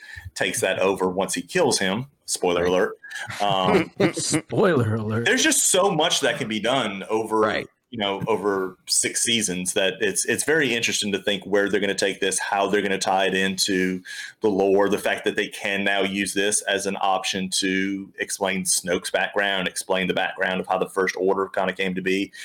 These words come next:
Speaker 1: because they just kind of just kinda left that up to your imagination in the sequels. You're like, "Okay, well, I assume there was some still people that were still kinda down with the dark side, and they formed back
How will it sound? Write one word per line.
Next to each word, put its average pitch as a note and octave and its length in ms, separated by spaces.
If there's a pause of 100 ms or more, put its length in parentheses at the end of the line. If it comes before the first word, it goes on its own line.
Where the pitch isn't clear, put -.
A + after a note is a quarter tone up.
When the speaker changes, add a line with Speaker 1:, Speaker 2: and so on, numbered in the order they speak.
Speaker 1:
because G2 160
they F#2+ 160
just F#2+ 260
kind G2+ 180
of F#2 280 (840)
just G2+ 240
kinda G#2+ 140
left F#2+ 260
that F#2+ 140
up F#2+ 120
to F2+ 120
your F2+ 80
imagination F#2 640
in F2 120
the F2 100
sequels. F2+ 480
You're F2 100
like, F2+ 240
"Okay, A2 300
well, F#2 200
I F#2 60
assume G2 320
there F#2 140
was F2+ 120
some F#2 220
still G#2 260
people A2+ 380
that A2+ 180
were A#2 80
still A#2 260
kinda A#2+ 360
down A#2+ 240
with C#3 100
the C3+ 60
dark C#3+ 460
side, G#3 400
and B2 400
they C3+ 340
formed C#3+ 480
back F3 400